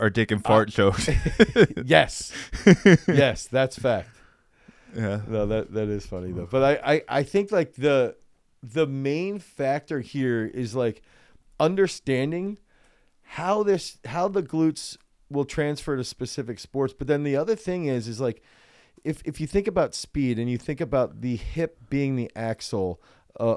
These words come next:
Speaker 2: of rotation and the axle of the lever, right? And the, the foot is the lever. If you can have a more stable hip, that lever can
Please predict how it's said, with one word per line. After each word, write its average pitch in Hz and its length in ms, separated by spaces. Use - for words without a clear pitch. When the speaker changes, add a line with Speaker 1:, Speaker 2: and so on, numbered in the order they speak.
Speaker 2:
of 117 280
rotation 110 640
and 101 120
the 107 120
axle 113 600
of 110 260
the 101 120
lever, 95 400
right? 101 280
And 101 160
the, 101 220
the 110 100
foot 131 320
is 113 160
the 110 120
lever. 95 420
If 151 200
you 151 220
can 214 200
have 165 280
a 147 100
more 131 220
stable 117 460
hip, - 420
that 139 300
lever 131 400
can 110 420